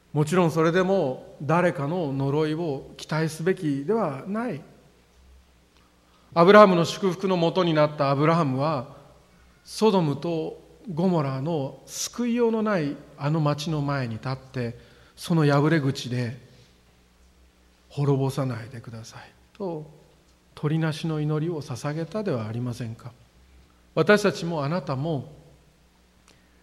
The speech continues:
その敵と神様との間に立って、その方の破れ口で、心優しく、「あなたはきっと祝福される」と言ってあげて、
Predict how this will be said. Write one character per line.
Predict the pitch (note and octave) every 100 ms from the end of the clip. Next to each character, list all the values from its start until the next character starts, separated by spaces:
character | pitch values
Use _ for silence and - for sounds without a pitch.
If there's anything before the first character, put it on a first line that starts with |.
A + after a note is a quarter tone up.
| _ _
そ | - D3
の | C3+
敵 | D3 C#3
と | - D#3
神 | D3 D#3+
様 | C#3+ C#3 B2+
と | B2+
の | C#3+ A#2+ B2+ - - - _ _ - _
間 | D3 D3+ D3+
に | D#3
立 | D3+
っ | D#3
て、 | D#3 D3
そ | C3+ E3+
の | F3
方 | F3 F#3
の | E3+
破 | D3+ D3 F#3+
れ | F#3+
口 | D3+ -
で、 | C3 D3 D3+ - - - - - _ - _ _ -
心 | D3+ D#3 D#3+
優 | D#3 D3+ F#3
し | -
く、 | - D#3 C3+ - - - _ _ _ _ _ _
「あ | D3
な | E3+
た | E3
は | C#3
き | B2+ -
っ | -
と | F#3+
祝 | F3 - - E3+
福 | -
さ | D#3 E3
れ | E3+
る」 | F#3+
と | F#3+ B2+
言 | B2
っ |
て | C3 - E3+
あ | E3 - C#3+
げ | E3
て、 | D#3 G3 F3+